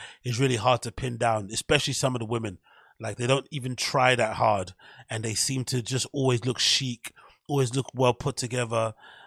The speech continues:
and it's just kind of amazing to kind of see from afar as a tourist, to be honest. It's really, really cool. Um, so for sure, if you're into those kind of dudes or guys,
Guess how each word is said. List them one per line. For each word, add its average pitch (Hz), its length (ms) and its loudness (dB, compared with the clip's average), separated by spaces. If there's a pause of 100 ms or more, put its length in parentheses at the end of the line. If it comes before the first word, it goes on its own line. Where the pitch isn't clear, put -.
and 101 240 -2
it's 98 100 -2
just 143 240 2
kind 131 200 2
of 113 80 2
amazing 113 460 0
to 117 100 -8
kind 117 200 -2
of 107 80 -2
see 123 220 -2
from 113 200 -6
afar 110 360 0
as 98 80 -4
a 98 80 -8
tourist, 104 380 -4
to 98 60 -10
be 95 120 -12
honest. 92 260 -8
It's 101 120 -10
really, 131 180 0
really 107 240 -6
cool. 104 320 -8 (400)
Um, 98 140 -4
so 113 160 -4
for 123 160 -2
sure, 151 260 6
if 127 120 4
you're 143 160 6
into 143 200 0
those 131 200 0
kind 135 200 -2
of 120 120 -2
dudes 131 260 2
or 123 100 0
guys, 139 440 4